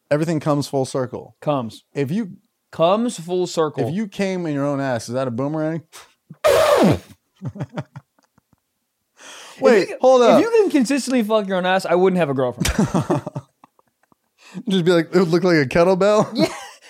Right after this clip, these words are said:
Speaker 2: Yeah. Yeah, and then get it stuck
Speaker 1: Kettlebell!
Speaker 2: and then get it stuck in there and someone just fucking, yeah, go ahead.
Speaker 1: Hear me out.
Speaker 2: Goals.
Speaker 1: Twenty seventeen goals. I wanted a video with more than a million views. That's it.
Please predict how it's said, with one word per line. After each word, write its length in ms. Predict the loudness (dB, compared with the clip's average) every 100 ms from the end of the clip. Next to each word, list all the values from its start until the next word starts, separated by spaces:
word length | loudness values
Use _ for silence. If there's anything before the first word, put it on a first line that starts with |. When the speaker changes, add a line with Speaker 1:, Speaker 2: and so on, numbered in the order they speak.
| -4
Speaker 2:
Yeah. 560 | 0 2 4 4 2 -6 _ _ -4
Yeah, 440 | 0 2 2 2 -2
and 120 | -2
then 140 | -2
get 120 | 0 -2
it 80 |
stuck 240 | 2 2 4
Speaker 1:
Kettlebell! 560 | 4 6 6 6 4 2
Speaker 2:
and 80 |
then 140 | -2 0
get 140 | 0
it 40 | -2
stuck 280 | 0 0 2
in 60 |
there 80 | 0
and 80 | 0
someone 180 | -2 -4
just 140 | -6 -10 -20 _ -8
fucking, 360 | -4 -2 -4 -6
yeah, 200 | -2 -2 -4
go 100 | -2
ahead. 120 | 0 0
Speaker 1:
Hear 80 |
me 100 | 0
out. 160 | -2 -2
Speaker 2:
Goals. 340 | 0 0 -4 -14 _ _ _ _ -20 -20 _ _ _ _
Speaker 1:
Twenty 200 | -6 -4
seventeen 440 | 0 -2 0 -2 0
goals. 460 | 0 -2 -6 -12 _ _ _ -2
I 80 |
wanted 320 | 2 2 2 2
a 100 | 2
video 400 | 2 2 4 2
with 140 | 2
more 200 | 0 0
than 140 | 0
a 60 | 0
million 400 | 0 0 0 -2
views. 500 | -2 -4 -6 -14 -20 _ _
That's 280 | -8 -6 -4
it. 240 | -4 -6